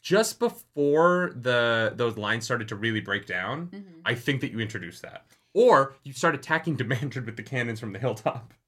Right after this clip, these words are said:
Speaker 2: Yeah, I mean, maybe they didn't, like, think of the strategy until after the cannons had, like, broken.
Speaker 1: No, this was a plan the whole time. The shooting through the w-, way gates? That was a
Speaker 2: Yeah.
Speaker 1: pla-, that was the whole pl-, that was the plan b-, from before the fight started.
Speaker 2: How do you know?
Speaker 1: Because they,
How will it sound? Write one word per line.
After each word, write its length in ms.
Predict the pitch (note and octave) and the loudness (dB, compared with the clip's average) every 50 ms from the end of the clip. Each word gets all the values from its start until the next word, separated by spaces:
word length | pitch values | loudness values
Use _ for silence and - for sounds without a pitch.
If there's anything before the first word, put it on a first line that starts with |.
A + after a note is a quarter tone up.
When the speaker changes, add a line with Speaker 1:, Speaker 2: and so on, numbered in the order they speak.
| _ _ - A#3+ C4 | _ _ -12 -6 -2
Speaker 2:
Yeah, 220 | D4+ D#4+ D4+ D4 C4+ | 2 4 6 6 6
I 80 | C4+ C#4 | 6 4
mean, 180 | C#4 D4 D4 C#4 | 4 4 2 2
maybe 220 | C#4 C#4 D4 D#4+ | 2 0 0 0
they 160 | D4+ F4+ F4+ | 0 -2 -2
didn't, 400 | C#4+ A3+ A#3 A3 A#3 A#3+ A3+ E3+ | -4 -4 -4 -6 -6 -6 -6 -2
like, 180 | G3 A3 G#3 G3 | -2 -2 -2 -4
think 320 | - - - G3+ G3+ G3 | -6 -10 -8 -8 -6 -6
of 140 | G#3+ G3 F3 | -8 -8 -8
the 60 | F#3+ | -10
strategy 520 | G3 - - F3 E3+ F3 F3+ F3 F#3 F3+ E3 | -8 -4 0 0 0 0 -2 -4 -6 -6 -6
until 260 | E3 F3+ - F3 D#3 | -6 -6 -4 -4 -2
after 280 | C#3 C#3 D3+ - - | -2 -2 -4 -6 -10
the 60 | E3 E3 | -12 -12
cannons 360 | - F3 D#3+ D#3+ D#3 D3 - | -10 -10 -8 -8 -8 -10 -12
had, 120 | E3+ - | -14 -14
like, 200 | D3+ D3 D#3 - | -14 -16 -16 -14
broken. 520 | - D#3+ D3 D3 D3 - - - - - _ _ - - - - | -14 -12 -12 -12 -14 -16 -20 -20 -20 -20 _ _ -20 -10 -2 2
Speaker 1:
No, 100 | F3 A3 | 2 4
this 160 | G#3+ A3+ - | 4 2 0
was 100 | B3 A#3 | -2 -2
a 40 | B3 | 0
plan 220 | - A3 G#3+ G3+ | 0 0 2 4
the 80 | F#3 E3+ | 2 2
whole 280 | - - E3 F#3 G#3 | 2 2 0 0 0
time. 520 | - D#3 F3 G#3+ D4 C4 - - - - - _ _ _ _ _ _ _ _ _ _ _ _ _ _ _ _ _ _ _ _ _ _ _ _ _ _ | 0 0 0 0 0 -2 -4 -6 -12 -18 -20 _ _ _ _ _ _ _ _ _ _ _ _ _ _ _ _ _ _ _ _ _ _ _ _ _ _
The 140 | C3+ D3+ E3 | -4 -4 -2
shooting 320 | E3 - G3+ G#3 A3 A3 | -2 0 0 0 0 0
through 140 | - G#3 G3+ | -2 -2 -2
the 120 | F3+ G3 E3+ | -2 -2 -2
w-, 260 | D3 - - - - - | -4 -6 -10 -12 -14 -8
way 140 | D3+ D#3+ F3 | -6 -4 -4
gates? 400 | F#3 B3+ C#4+ D#4+ D#4 - - - _ _ _ _ _ _ - | -4 -4 -6 -8 -8 -14 -20 -20 _ _ _ _ _ _ -4
That 80 | F#3+ | -2
was 80 | G#3+ - | 0 0
a 40 | A3 | 0
Speaker 2:
Yeah. 60 | F3 | 0
Speaker 1:
pla-, 140 | F3 A3 - | 0 0 2
that 120 | F3+ G#3+ | 2 2
was 120 | B3 B3+ F#3+ | 2 2 2
the 120 | G3+ A3 | 2 2
whole 360 | G#3+ - - A3 B3 C4+ C4 | 2 4 4 4 4 4 2
pl-, 160 | C4 - - C#3+ | 0 -4 -2 0
that 120 | F#3 G#3 | 2 2
was 80 | G#3+ G#3 | 2 0
the 80 | - | -2
plan 360 | - - G#3+ G#3 G#3 G3+ E3+ | -2 0 2 2 2 2 0
b-, 120 | B2+ - C#3+ C#3 _ - | -4 -10 -16 -16 _ -4
from 180 | E3 E3 D3+ | -4 -4 -4
before 460 | D3 D3+ - - - E3+ D#3+ E3 F3+ | -4 -8 -8 -6 -2 0 0 2 0
the 80 | E3+ C#3+ | 0 -2
fight 220 | - F#3 A3+ A3+ | -2 -4 -4 -4
started. 280 | - - - - - - | -6 -12 -14 -14 -10 -8
Speaker 2:
How 80 | A3 A3 | -6 -6
do 60 | A3 B3 | -6 -6
you 80 | B3+ | -6
know? 480 | B3 B3+ D#4 F4+ B3+ - - - - - - _ _ _ _ _ | -6 -6 -4 -4 -6 -8 -10 -14 -18 -20 -20 _ _ _ _ _
Speaker 1:
Because 440 | - F3+ F3+ - G#3 G#3 F3 - - - - | -12 -10 -4 -2 -2 -2 -2 -4 -10 -14 -16
they, 280 | - - D3 E3 - | -8 -6 -6 -6 -6